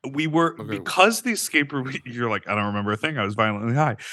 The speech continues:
Speaker 1: Because
Speaker 2: I
Speaker 1: the
Speaker 2: wasn't
Speaker 1: escape
Speaker 2: violently
Speaker 1: room
Speaker 2: high. I just don't know which part of the story you want me to tell. I just wanna be like,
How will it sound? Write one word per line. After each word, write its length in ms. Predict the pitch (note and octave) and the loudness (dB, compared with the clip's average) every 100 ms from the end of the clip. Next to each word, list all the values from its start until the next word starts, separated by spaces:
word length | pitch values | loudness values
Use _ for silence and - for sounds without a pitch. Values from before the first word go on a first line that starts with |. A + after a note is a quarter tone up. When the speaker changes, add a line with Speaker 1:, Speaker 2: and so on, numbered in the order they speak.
| D3+ | -10
Speaker 1:
Because 360 | F3 E3 F3+ G3 | -6 0 6 6
Speaker 2:
I 40 | |
Speaker 1:
the 60 | B3+ | 8
Speaker 2:
wasn't 240 | A#3 C4 | 8 6
Speaker 1:
escape 100 | G#3 A3 | 6 6
Speaker 2:
violently 280 | G#3 G3+ | 6 2
Speaker 1:
room 80 | F3+ | 4
Speaker 2:
high. 160 | E3+ E3+ | 2 4
I 120 | E3+ F#3+ | 2 0
just 160 | A3 | -2
don't 160 | A3 G3 | -6 -2
know 80 | F#3 | -4
which 340 | C#3+ E3+ - | -4 -8 -8
part 180 | E3+ D#3+ | -4 -2
of 60 | C3+ | -4
the 60 | |
story 200 | - D3+ | -4 -4
you 60 | D3 | -2
want 120 | C#3 | -4
me 40 | C3 | -6
to 60 | |
tell. 220 | B2+ D3+ - | -2 0 0
I 80 | C3 | -2
just 240 | E3 D#3+ | -4 -8
wanna 140 | E3 C#3+ | -8 -6
be 100 | C#3+ | -2
like, 180 | C3+ | -4